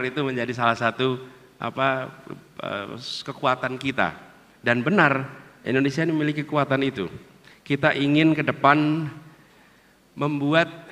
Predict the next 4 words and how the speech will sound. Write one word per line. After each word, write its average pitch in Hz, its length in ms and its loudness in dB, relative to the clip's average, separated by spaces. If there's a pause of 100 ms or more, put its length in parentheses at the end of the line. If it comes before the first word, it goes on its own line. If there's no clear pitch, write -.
Indonesia 143 560 4
menjadi 139 640 2 (400)
salah 131 320 0
satu 143 640 -2